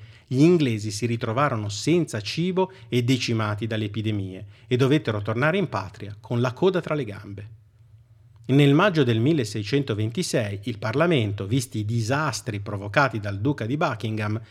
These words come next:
emanò una legge per destituirlo. Ma Carlo primo, che nel frattempo era succeduto a Giacomo sul trono d'Inghilterra, pur di salvarlo, sciolse le Camere a giugno. George venne allora portato in giudizio di fronte alla corte della Star Chamber,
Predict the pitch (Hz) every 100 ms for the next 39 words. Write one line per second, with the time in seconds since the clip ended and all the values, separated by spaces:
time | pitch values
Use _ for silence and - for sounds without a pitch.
0 | - - 135 139 135 165 120 147 120 104
1 | 110 113 113 107 101 - 101 101 95 98
2 | 98 - - - - 117 113 131 170 175
3 | 117 127 107 104 104 101 98 101 104 -
4 | 131 127 107 101 107 - 104 127 135 107
5 | 107 135 - 110 98 98 - 98 131 143
6 | 110 117 143 180 - 175 110 104 104 -
7 | _ _ - 220 147 113 - 110 113 131
8 | 185 208 190 - - 143 143 156 165 -
9 | 95 95 98 - 123 107 98 92 95 101
10 | - _ _ _ _ _ _ - 135 190
11 | 180 156 127 123 143 151 139 131 151 143
12 | 120 113 127 127 120 151 135 117 113 113
13 | 135 127 101 117 107 131 117 107 104 -
14 | 123 127 - 143 120 104 101